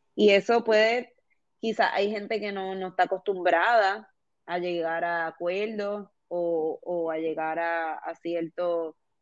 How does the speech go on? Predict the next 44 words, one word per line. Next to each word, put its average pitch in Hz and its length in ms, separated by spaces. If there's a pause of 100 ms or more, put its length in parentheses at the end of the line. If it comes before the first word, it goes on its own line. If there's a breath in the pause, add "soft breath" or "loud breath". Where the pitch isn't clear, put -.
(120)
pues, 170 280
límite 196 720
en 180 120
donde 165 560 (460 soft breath)
tu 208 180
idea, 202 560
pues, 185 220
ya 170 160
se 190 140
la 185 80
estás 180 220
regalando 180 480
al 180 100
otro 226 380
y 208 80
el 175 120
otro 175 240
también 180 360
transforma 175 520
esa 170 180
idea 175 640 (180)
y 190 140
la 175 180
hace 180 160
más 180 180
grande, 220 380
pero 214 300 (400)
hay, 180 180 (140)
hay 196 120
personas 240 440
que 233 80
no 208 80
están 214 200
acostumbradas 226 600
a 202 40
trabajar 190 360
de 185 80
esa 185 280
forma 247 640 (1120)
y, 196 480
pues, 180 280
con 180 220
el 165 180
tiempo, 226 760